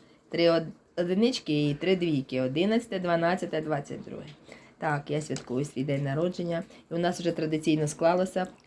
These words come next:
по-сімейному, що кожному, хто у нас, е, святкує, е, в родині день народження, ми готуємо шашлики. Оскільки у нас час непростий і живемо ми в рідній Україні, в якій йде війна,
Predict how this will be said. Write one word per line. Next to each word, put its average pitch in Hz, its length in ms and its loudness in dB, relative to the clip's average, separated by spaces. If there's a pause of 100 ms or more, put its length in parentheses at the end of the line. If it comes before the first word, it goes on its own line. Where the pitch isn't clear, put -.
(100)
по-сімейному, 156 680 0
що 156 220 -4
кожному, 156 640 2 (200)
хто 170 240 0
у 151 120 2
нас, 147 300 -2 (520)
е, 143 80 -2
святкує, 196 520 4 (400)
е, 175 320 2
в 175 120 -2
родині 180 340 0
день 170 160 0
народження, 170 380 0
ми 190 140 0
готуємо 165 440 0
шашлики. 143 580 -8
Оскільки 240 400 -2
у 147 100 2
нас 143 380 -4
час 160 220 0
непростий 151 520 0
і 226 120 0
живемо 165 460 0
ми 143 100 -2
в 143 100 -4
рідній 156 320 2
Україні, 160 520 -2
в 160 60 -4
якій 147 240 -4
йде 131 180 -4
війна, 180 340 -4